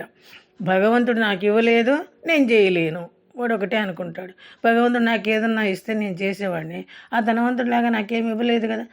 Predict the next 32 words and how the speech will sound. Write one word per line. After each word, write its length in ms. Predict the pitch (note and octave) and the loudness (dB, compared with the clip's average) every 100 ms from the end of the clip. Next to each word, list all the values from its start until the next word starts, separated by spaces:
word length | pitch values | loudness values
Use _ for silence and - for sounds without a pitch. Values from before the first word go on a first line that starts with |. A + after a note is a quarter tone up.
| - - | -12 -4
అందుకని 240 | A3+ A3 | -2 0
నేనేం 420 | A3 G3+ G#3 A3+ - | 0 0 0 0 0
చేయలేనని 360 | G3+ G3+ G3 G#3+ | 0 0 0 -2
నిరాశతో 540 | G3 F3+ F#3+ F3 D#3+ | 0 0 0 -4 -10
ఉంటాడు. 340 | D3+ C#3+ C#3+ - _ _ _ _ _ _ _ _ _ - | -10 -10 -14 -16 _ _ _ _ _ _ _ _ _ -8
ఉన్న 420 | F3+ G3+ A3 B3 | -4 0 4 4
ముద్దే 440 | B3+ A3+ F#3+ A#3+ C4+ | 4 4 4 6 6
తింటాడు, 500 | A#3 A3 A3+ F#3+ D#3+ - - - | 4 2 2 2 0 -10 -18 -2
ఏదో 420 | G3+ G#3+ A#3+ A3+ | 2 4 4 4
గంజో 420 | E3+ F#3+ F#3 G3 | 0 -2 -2 2
అంబలో 420 | A3 G3+ F#3+ G#3 G#3+ | 2 2 0 0 0
సంగటో 380 | G3+ F#3+ G3 | -2 -2 0
ఏదో 340 | A3 G#3 A3 B3 | 2 2 2 2
ఉన్నదే 340 | A3 A3+ A#3 | 2 2 2
తింటాడనమాట. 600 | G3 F#3 F3+ E3+ D#3+ D#3 D#3 - - - - F#3 | 0 -2 -2 -2 -4 -10 -12 -14 -20 -20 -10 0
దరిద్రుడు 560 | G3+ B3 C4+ C4 C#4 | 2 4 2 2 4
అంటే 420 | C#4 A#3 G#3 G#3+ | 4 4 2 0
డబ్బు 340 | G#3+ F#3 F3 A3+ | 2 0 0 2
లేనివాడు 520 | A3+ G3 F3 E3+ E3 | 2 2 2 0 0
కాదు. 840 | D#3+ D#3+ D#3 D#3+ F3 F#3 D#3+ C#3 - _ - | 0 -2 0 0 2 2 0 -6 -10 _ -6
దరిద్రుడు, 420 | F3+ G3 G3+ F#3+ | -4 -2 -2 -4
దరిద్రుడు 380 | F#3+ G3 G3 G3 | -4 -4 -4 -4
అని 120 | G3 | -4
అందరూ 260 | F#3 G3+ | -4 -2
వా-, 320 | G3 F3+ F#3 G3 | 0 0 -2 -2
వాపోతుంటారు, 680 | F#3+ F#3+ G#3 F#3+ F#3 F#3 | -2 0 -2 -4 -4 -4
కానీ 260 | F3+ A3+ A#3+ - - - | -4 -8 -10 -18 -20 -10
డబ్బు 320 | - G3+ G3+ C#4+ | -4 -4 0 2
లేనివాడు 580 | C4+ A#3 G3+ F#3 G3+ | 2 0 -2 -4 -4
దరిద్రుడు 520 | F3+ D#3+ F3 F#3 F#3+ D#3+ | -4 -2 -2 -4 -6 -4
కాదు 280 | D#3+ E3+ | -2 -2
అసలు. 240 | D3+ - | -4 -14